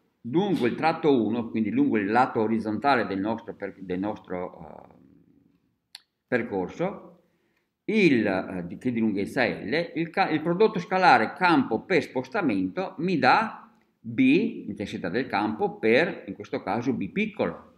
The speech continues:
che è la lunghezza del nostro tratto di integrazione. Mentre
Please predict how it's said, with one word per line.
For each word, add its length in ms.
che 140
è 40
la 80
lunghezza 920
del 260
nostro 400
tratto 320
di 140
integrazione. 800
Mentre 600